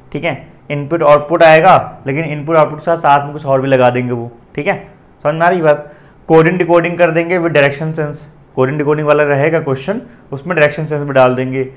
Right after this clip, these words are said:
स्टेटमेंट बेस्ड, बड़ा सा स्टेटमेंट आएगा कि ये ऐसा है, ये ऐसा है, उस पे आपको एक,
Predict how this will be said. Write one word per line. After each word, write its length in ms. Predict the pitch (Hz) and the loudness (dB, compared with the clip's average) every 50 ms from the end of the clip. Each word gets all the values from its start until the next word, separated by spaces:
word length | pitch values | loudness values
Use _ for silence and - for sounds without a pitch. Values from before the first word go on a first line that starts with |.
| - - _ _ _ _ | -20 -20 _ _ _ _
स्टेटमेंट 540 | 147 139 - 160 165 165 160 160 175 175 170 | -12 -8 -2 0 0 0 0 -2 -4 -4 0
बेस्ड, 400 | 160 160 160 160 160 - - 135 | 2 2 2 0 -2 -6 -4 -2
बड़ा 120 | 143 151 156 | 0 0 0
सा 60 | 151 | 0
स्टेटमेंट 460 | 147 - 160 147 135 139 160 160 156 | -2 0 -2 -2 0 -2 -4 2 4
आएगा 220 | 156 151 147 147 | 4 4 4 2
कि 160 | 151 - 151 156 | 0 -4 -8 -8
ये 200 | 147 143 147 143 | -4 -2 0 0
ऐसा 240 | 139 135 - 165 | 0 0 0 -2
है, 140 | 156 156 147 | -2 -2 0
ये 60 | 139 | 0
ऐसा 200 | 135 135 135 - | 0 0 0 0
है, 100 | 180 180 | 0 0
उस 140 | 170 165 165 - | 0 -2 -2 0
पे 60 | 190 | 2
आपको 420 | 175 160 156 156 - 185 190 196 185 | 4 4 4 2 0 0 2 2 4
एक, 260 | 185 196 196 - | 2 0 0 -4